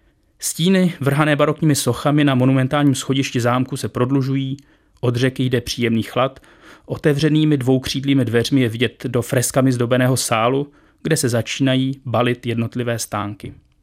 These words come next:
Karneval barev, papírů, formátů, vazeb a nejrůznějších milých zbytečností končí.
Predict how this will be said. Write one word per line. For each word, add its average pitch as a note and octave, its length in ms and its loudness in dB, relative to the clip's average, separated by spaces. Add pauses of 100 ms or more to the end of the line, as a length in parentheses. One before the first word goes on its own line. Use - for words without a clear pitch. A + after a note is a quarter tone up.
(360)
Karneval B2 500 2
barev, B2+ 460 -2 (300)
papírů, B2 640 -2
formátů, B2 840 -2 (300)
vazeb B2 480 0
a B2+ 80 -4
nejrůznějších B2 680 -2
milých C#3+ 260 0
zbytečností C3+ 640 -4
končí. B2+ 560 -2